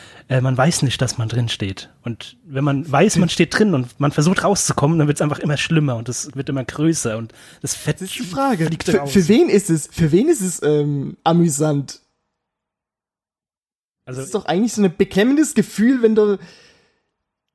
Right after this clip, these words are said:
Speaker 2: keine Ahnung.
Speaker 1: Ja, für den, für den
Speaker 2: Wollen wir da
Speaker 1: Dritten
Speaker 2: irgendwie
Speaker 1: eigentlich. Für den dritten
Speaker 2: wollen wir
Speaker 1: Beobachter
Speaker 2: den
Speaker 1: ist es amüsant.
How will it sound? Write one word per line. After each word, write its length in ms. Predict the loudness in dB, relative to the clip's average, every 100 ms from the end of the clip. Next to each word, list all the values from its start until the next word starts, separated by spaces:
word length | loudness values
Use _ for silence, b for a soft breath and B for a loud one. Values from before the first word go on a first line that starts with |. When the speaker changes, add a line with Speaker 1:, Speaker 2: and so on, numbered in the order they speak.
| _
Speaker 2:
keine 260 | -8 -4 -2
Ahnung. 460 | 0 0 -2 -4 -12 _ _ _ _ _ _ _ _
Speaker 1:
Ja, 120 | -20 -18
für 140 | -10
den, 140 | -10 -4
für 100 | 0
den 100 | 2
Speaker 2:
Wollen 80 | 4
wir 60 |
da 100 | 6 6
Speaker 1:
Dritten 160 | 4
Speaker 2:
irgendwie 180 | 2 0
Speaker 1:
eigentlich. 220 | -2 -8 -16 _
Für 100 | -8
den 140 | -6
dritten 320 | -2 0 0 -4
Speaker 2:
wollen 100 | -4
wir 60 |
Speaker 1:
Beobachter 200 | -2 -2
Speaker 2:
den 100 | -2
Speaker 1:
ist 60 | -4
es 100 | -6
amüsant. 480 | -10 -10 -12 -14 -20